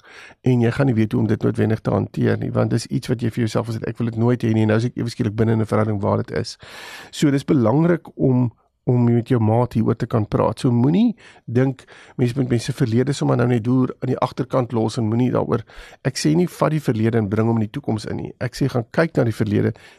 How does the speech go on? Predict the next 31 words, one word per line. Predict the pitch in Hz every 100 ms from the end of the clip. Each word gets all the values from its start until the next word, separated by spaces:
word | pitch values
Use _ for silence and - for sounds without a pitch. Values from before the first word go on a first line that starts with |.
| -
leer | 139 139 151
uit | - 117
hom | 113
uit | 107 110 - - - - - -
en | 117 110 110
besluit | 117 - 131 123
om | 117
aanpassings | 117 120 123 107 113 -
te | 113
maak | 104 104
sodat | - 117 107
dit, | 104 - - - - -
sodat | 127 117
jou | 113 113 196
toekoms | 180 135 101 113
beter | 117 117 117 110 - -
vir | 113
jou | 104 110 -
en | 110
jou | 104
maat | 101 101 101 -
is. | - - - - - -
En | 151
dan | 131 180
'n | -
ander | 226 233
ding | 175 156
is | - -
pessimisme | 156 - 127 113 - 131
of | 123 -
negativiteit. | 123 123 139 123 110 113 143 -